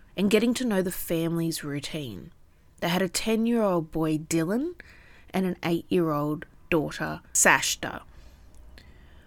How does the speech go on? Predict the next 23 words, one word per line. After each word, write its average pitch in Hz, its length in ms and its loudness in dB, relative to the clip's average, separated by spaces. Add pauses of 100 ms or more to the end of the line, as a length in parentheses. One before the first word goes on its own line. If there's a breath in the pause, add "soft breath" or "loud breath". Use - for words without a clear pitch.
(380 soft breath)
both 233 260 8
of 208 160 0
which - 560 0 (160)
he 220 180 4
wanted 170 420 0
to 160 80 -2
kidnap. - 540 -8 (1900 loud breath)
So 180 140 -4
one 185 200 0
night, 170 300 0 (400)
Joseph 190 560 2 (300)
acted 165 500 0 (100)
on 156 260 -4
his - 260 -4
plan. - 460 -8 (1120)
He 208 100 -2
found 185 260 4
a 185 40 6
broken 190 520 4
lock 160 240 4
on 165 100 2
a 156 80 0
door. 151 480 -4